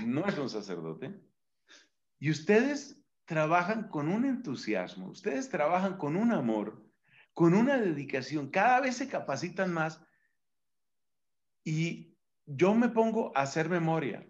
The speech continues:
así honradamente. Y yo digo, en mi infancia,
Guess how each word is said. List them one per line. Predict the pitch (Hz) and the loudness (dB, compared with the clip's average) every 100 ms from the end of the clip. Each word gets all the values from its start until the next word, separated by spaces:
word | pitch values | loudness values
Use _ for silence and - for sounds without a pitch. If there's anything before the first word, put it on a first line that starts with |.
| - | -8
así | 120 - 208 | -6 -2 0
honradamente. | 135 117 151 165 160 160 - 190 - _ _ _ - | 0 0 0 0 -2 -4 -8 -14 -18 _ _ _ -8
Y | 117 | 0
yo | 151 | 2
digo, | 190 147 107 - - _ _ _ _ _ _ - | 2 0 -4 -8 -16 _ _ _ _ _ _ -4
en | 143 147 | 0 4
mi | 139 | 4
infancia, | 131 190 214 196 135 - | 4 4 2 0 -6 -8